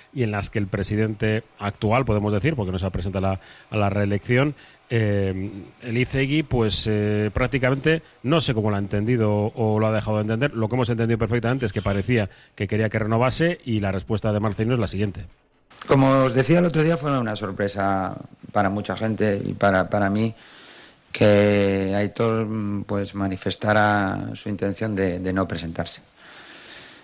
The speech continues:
Speaker 2: Pero, mm, las decisiones, eh, sociales que afectan a la entidad, yo creo que tenemos que intentar entre todos que no afecten para nada al equipo. Ya lo dijo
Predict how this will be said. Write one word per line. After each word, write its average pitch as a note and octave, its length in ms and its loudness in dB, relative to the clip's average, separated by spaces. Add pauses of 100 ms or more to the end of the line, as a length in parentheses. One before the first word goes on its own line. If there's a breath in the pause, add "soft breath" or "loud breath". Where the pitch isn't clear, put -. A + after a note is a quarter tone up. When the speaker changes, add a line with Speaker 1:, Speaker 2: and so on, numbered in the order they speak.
(380 loud breath)
Speaker 2:
Pero, A#2 1000 4
mm, - 1000 -6
las A#2+ 180 -2
decisiones, D3 840 -4
eh, B2+ 360 -8
sociales B2+ 560 -2
que - 80 -6
afectan C#3+ 340 -2
a C#3 40 0
la C#3 80 0
entidad, C#3+ 400 0
yo C3+ 140 0
creo C#3+ 200 0
que B2 320 -4 (540 loud breath)
tenemos C#3 340 0
que D3+ 120 -2
intentar C3 340 2
entre C3 300 -2
todos D#3 480 -6 (760 soft breath)
que G#2+ 460 2
no G#2 720 0
afecten G2+ 480 -6
para G2+ 220 -6
nada G2 260 -2
al F2+ 80 -2
equipo. F#2 320 -6 (300)
Ya B2+ 160 4
lo C3 80 4
dijo G#2+ 520 -2